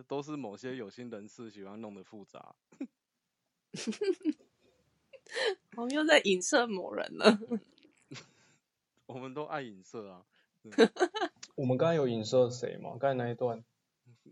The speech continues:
Speaker 1: 刚刚哪一段？
Speaker 3: 没有吧？刚刚没有
Speaker 1: 你说，
Speaker 3: 银色路人。
Speaker 1: 你说王先生和李太太吗？
Speaker 3: 对啊，有吗？我想想。
Speaker 1: 你想想个屁啊！没有，没有这回事。
Speaker 3: 哦，应该是没有。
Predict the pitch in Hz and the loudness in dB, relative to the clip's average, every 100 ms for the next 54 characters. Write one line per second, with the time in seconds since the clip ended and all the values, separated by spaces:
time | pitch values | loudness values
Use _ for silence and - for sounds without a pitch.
0 | _ _ _ _ _ _ _ 123 127 120 | _ _ _ _ _ _ _ -8 -6 -8
1 | 101 180 233 131 131 123 110 120 - 185 | -4 0 2 2 0 -6 -6 -6 -4 -2
2 | 196 180 135 113 117 160 143 127 127 120 | 0 0 -2 -4 -6 -4 -4 -6 -10 -10
3 | 123 156 180 165 139 143 165 160 160 160 | -4 0 0 0 -4 -4 -8 -6 -6 -6
4 | 156 120 101 139 120 120 101 92 92 95 | -10 -12 -10 -10 -8 -12 -14 -16 -18 -20
5 | _ _ _ - - - - 180 165 139 | _ _ _ -20 -18 -18 -6 0 2 2
6 | 131 131 127 117 110 107 107 110 113 110 | -2 -4 -6 -8 -10 -12 -14 -14 -14 -14
7 | 117 113 110 139 139 _ _ 220 _ 220 | -12 -14 -16 -20 -20 _ _ -20 _ -12
8 | 120 123 131 151 113 107 - 151 107 87 | -8 -6 -6 -6 -10 -12 -10 -10 -10 -12
9 | 90 101 117 160 143 101 120 131 120 127 | -14 -12 -10 -4 -4 -4 -6 -8 -6 -8
10 | 107 101 - 110 85 _ _ _ _ _ | -8 -14 -18 -20 -20 _ _ _ _ _
11 | _ _ _ _ _ _ - - 196 - | _ _ _ _ _ _ -20 -20 -12 -10
12 | - 120 117 117 113 113 110 110 113 123 | -8 -8 -6 -6 -6 -6 -10 -12 -12 -10
13 | 120 117 120 120 117 127 | -8 -10 -10 -14 -16 -18